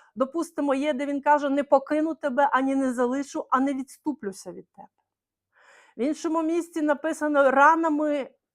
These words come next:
Його ви уздоровилися". Бо воля Божа є добро, приємність і досконалість. Ну, це окремі тільки місця, їх є набагато більше. Але коли ви с-, стикаєтесь з ситуацією, коли ви стикаєтесь з викликом,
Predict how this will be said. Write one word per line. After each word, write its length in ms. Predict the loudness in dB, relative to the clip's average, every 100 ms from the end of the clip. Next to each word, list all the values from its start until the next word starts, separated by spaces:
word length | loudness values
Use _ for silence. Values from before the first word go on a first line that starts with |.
| _ _ _
Його 520 | -6 0 0 2 0 -2
ви 160 | -6
уздоровилися". 1080 | -6 -8 -4 -2 0 0 -2 -14 -16 -20 _ _ _ _ _ _ _ _ _ _ _ _ _
Бо 160 | 2 2
воля 320 | 2 2 2
Божа 340 | 2 0 0
є 140 | -2 0
добро, 360 | -2 2 2
приємність 580 | 2 -4 -2 -2 -4 -8
і 40 |
досконалість. 600 | -10 -10 -8 0 0 0 -4
Ну, 140 | -8 -8
це 140 | 0 0
окремі 480 | 0 -4 -6 -6
тільки 300 | -6 -8 -6
місця, 360 | -8 -8 -2 -2
їх 260 | -2 -10 -6
є 60 |
набагато 460 | -2 0 4 2 2
більше. 400 | -6 -6 -8 -18 -18 -20 -18 -18 _
Але 320 | 8 8 6
коли 840 | 0 2 4 6 6 4 2 -2 -10 _
ви 160 | -6 -4
с-, 400 | -4 -12 -18 -12
стикаєтесь 720 | -10 0 2 2 0 -6 -8
з 80 | -10
ситуацією, 1160 | -8 0 8 8 8 2 -12 -10 -8 -8 -10 -14 -20 _
коли 200 | -2 0
ви 120 | -4
стикаєтесь 760 | -8 -10 -2 0 0 -2 -8
з 140 | -6 -4
викликом, 600 | -4 -4 -6 -6 -6